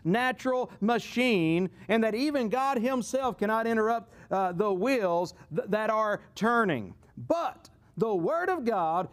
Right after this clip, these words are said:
clearly teaches the providential workings of God in nature and in the lives of his people. The word providence comes from two Latin words,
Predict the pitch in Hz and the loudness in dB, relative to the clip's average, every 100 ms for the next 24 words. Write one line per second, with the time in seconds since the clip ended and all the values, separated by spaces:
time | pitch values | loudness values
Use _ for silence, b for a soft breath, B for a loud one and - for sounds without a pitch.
0 | - 190 254 370 392 349 240 170 - 165 | -6 -2 0 0 -2 -2 -2 -2 0 0
1 | 180 - B 190 196 - 226 302 311 302 | 0 -6 B -2 -2 -2 0 2 2 -2
2 | 269 254 254 233 254 254 247 - 156 214 | -2 0 0 0 -2 -2 -4 -4 -2 0
3 | 254 247 254 247 233 - 208 220 175 147 | -2 -2 0 0 0 0 -2 -2 -2 -2
4 | 226 262 269 269 226 B 233 233 185 165 | 0 2 2 0 -4 B -4 -2 -2 0
5 | 226 285 240 285 285 285 B - 233 226 | -2 -2 -2 -2 -2 -4 B -2 0 2
6 | 202 180 165 220 254 254 254 220 208 226 | 0 0 0 0 0 0 -2 -4 0 0
7 | 226 220 220 - 240 247 151 87 - _ | 2 0 -2 -4 -2 -2 -2 -6 -12 _
8 | _ _ - _ _ _ B B B 175 | _ _ -20 _ _ _ B B B -2
9 | 233 320 330 214 277 302 247 185 165 175 | 0 0 -2 -2 0 0 0 0 2 0
10 | - B - 262 254 - 202 165 254 302 | -2 B -4 -2 0 0 0 0 0 0
11 | 302 247 254 254 254 247 240 240 240 170 | 0 -2 -2 -2 -4 -2 0 0 0 -2
12 | 117 92 - | -4 -10 -20